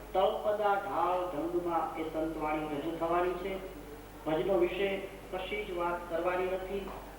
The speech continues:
કલાકાર વિશે પણ કશી જ વાત નથી કરવાની, કારણ કે જે કલાકારો આપણી સામે છે એ કલાકારોના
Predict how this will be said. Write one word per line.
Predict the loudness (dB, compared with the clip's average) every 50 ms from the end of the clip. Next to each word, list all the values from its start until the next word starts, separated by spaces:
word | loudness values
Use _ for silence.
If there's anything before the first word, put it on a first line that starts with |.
| -16 -16 -16 -16 -16 -16 -16 -16 -16 -16 -16 -16 -16 -16 -6 0
કલાકાર | 2 4 6 6 4 4 4 4 4 4 2
વિશે | 0 0 2 4 4 4
પણ | 4 4 2 0 0 -2 -4 -6 -8 -6
કશી | -2 0 0 2 2 2 2 2
જ | 4 6
વાત | 6 6 4 4 0 -2
નથી | -2 -2 -2 0 2
કરવાની, | 2 4 6 6 4 4 2 2 2
કારણ | 4 4 4 4 2 2 0
કે | 0 -2
જે | 0 2 2 4 4 4
કલાકારો | 4 4 4 4 4 4 6 6 6
આપણી | 4 2 0 -2 -4 -4 -4 -2
સામે | 0 0 0 0 0 -2 -2 -2 0
છે | 2 2 4 2 0 -2 -6 -8 -10 -12 -14 -14 -14 -10 -4 0
એ | 2 2 4
કલાકારોના | 4 4 4 6 4 4 2 2 2 2 2 2 2 0 0 -2 -4 -8 -10 -12 -14 -14 -16 -16 -16 -12 -6 -2 0 2 4 4